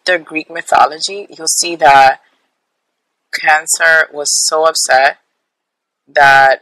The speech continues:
um, let me see what, what I wrote here, because,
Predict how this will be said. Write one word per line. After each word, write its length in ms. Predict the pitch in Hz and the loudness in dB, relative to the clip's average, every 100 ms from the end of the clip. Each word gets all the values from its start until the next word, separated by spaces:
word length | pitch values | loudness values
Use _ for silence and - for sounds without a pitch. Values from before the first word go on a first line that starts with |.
| - | -2
um, 520 | 139 135 131 131 135 135 _ _ _ _ _ _ _ _ _ _ _ _ - - _ - | 2 4 2 -2 -20 _ _ _ _ _ _ _ _ _ _ _ _ _ -20 -20 _ -12
let 100 | 139 | -6
me 60 | 139 | -4
see 80 | 139 | -4
what, 320 | 135 135 131 | -2 -2 0
what 120 | 135 | 0
I 100 | 131 | 0
wrote 180 | 131 131 | 0 -6
here, 160 | 131 - | -8 -10
because, 600 | - 143 - 139 - - | -12 -6 -2 -2 -2 -6